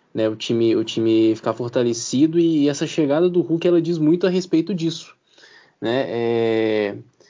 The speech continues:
é, é, agora, daqui pra frente, é, eu acredito que as contratações que vão chegar, né, assim como, como a do Hulk, vão ser contratações que vão vir pra, é, é, chegar e assumir a titularidade,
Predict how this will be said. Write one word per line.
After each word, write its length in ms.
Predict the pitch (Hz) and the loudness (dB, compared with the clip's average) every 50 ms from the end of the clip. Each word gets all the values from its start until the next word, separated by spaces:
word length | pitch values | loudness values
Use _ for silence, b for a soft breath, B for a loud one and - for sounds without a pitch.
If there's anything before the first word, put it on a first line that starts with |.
| b b b b b _ | b b b b b _
é, 600 | - 110 107 107 90 80 113 113 110 110 110 107 107 | -4 -2 0 0 0 0 0 0 2 2 0 0 0
é, 60 | 107 | 0
agora, 420 | 110 110 104 110 113 117 127 143 | -2 -2 0 0 2 2 2 0
daqui 180 | 143 147 139 - | 0 -2 -6 -4
pra 200 | - 151 143 135 | -2 -2 -2 -2
frente, 580 | 127 - 143 131 123 131 147 147 - - 175 170 | -4 -4 -2 -2 0 0 -2 -4 -6 0 2 4
é, 460 | 170 165 147 117 123 131 127 127 127 113 113 120 120 117 - 120 123 110 | 4 4 2 2 0 0 0 -2 -2 -2 -4 -4 -4 -4 -4 -2 -2 0
eu 80 | 98 113 | 0 -2
acredito 480 | 117 - - 127 117 113 123 127 - - | -2 0 -2 -2 0 -2 -4 -4 -6 -6
que 200 | - 156 151 147 | 0 2 2 2
as 100 | 143 - | 2 0
contratações 680 | - 143 131 - 147 143 147 135 127 - 147 160 156 | -4 -2 0 -2 0 0 0 -2 0 0 -2 -2 -2
que 80 | - 151 | -2 -4
vão 160 | 147 151 147 | -4 -4 -4
chegar, 460 | 147 - 170 139 110 113 113 135 170 | 0 0 0 0 2 2 0 2 0
né, 120 | 170 160 151 | -2 -2 -4
assim 240 | 143 - - 139 | -6 -6 -6 -6
como, 340 | 139 - 143 139 135 123 113 113 | -4 -2 -2 0 0 0 -2 -2
como 180 | - 120 123 | -2 -2 -2
a 20 | 120 | -2
do 140 | 123 123 | -2 -4
Hulk, 260 | 113 117 127 127 143 147 | -2 -2 -4 -4 -2 -4
vão 120 | 156 156 | -4 -2
ser 140 | - - 160 | -2 -2 -2
contratações 640 | 175 165 151 156 156 151 156 147 139 - 147 147 147 | -2 -2 0 0 0 0 0 -2 -2 -2 -4 -4 -4
que 100 | - 156 | -4 -2
vão 220 | 151 160 156 143 | 0 0 0 2
vir 220 | 123 127 139 160 156 | 2 2 2 2 2
pra, 460 | - 170 170 165 165 165 170 170 165 - b b b b b b b b b b - | 2 0 0 2 2 0 0 -2 -4 -6 b b b b b b b b b b -8
é, 480 | 123 117 85 123 123 123 127 127 123 | -6 -4 -2 0 0 0 2 2 0
é, 40 | 120 | -2
chegar 500 | 123 - 156 151 135 131 135 147 160 175 | 0 0 0 0 2 2 0 2 2 2
e 60 | 180 | 0
assumir 320 | 180 180 - - 185 175 180 | 0 0 -2 0 2 2 2
a 60 | 175 | 2
titularidade, 800 | 175 - - 190 175 175 180 190 190 175 151 135 123 127 - - | 0 -4 -2 0 0 0 0 0 0 0 0 -2 -2 -6 -12 -20